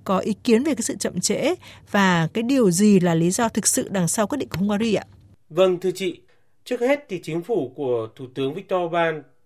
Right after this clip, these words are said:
Speaker 2: muốn xử lý nhanh chóng những cái tác động tiêu cực của dịch covid mười chín,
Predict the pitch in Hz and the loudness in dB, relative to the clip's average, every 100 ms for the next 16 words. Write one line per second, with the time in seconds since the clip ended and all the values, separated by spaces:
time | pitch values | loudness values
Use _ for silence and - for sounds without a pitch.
0 | _ 165 151 175 - 208 127 123 135 180 | _ -4 -4 -4 -4 -4 -2 -4 -4 -6
1 | 165 147 143 196 220 233 208 - 214 196 | -4 -4 -2 -6 -6 -6 -6 -6 -6 -4
2 | 190 - 127 123 120 151 165 180 127 - | -4 -6 -10 -14 -12 -10 -8 -8 -10 -10
3 | 120 | -10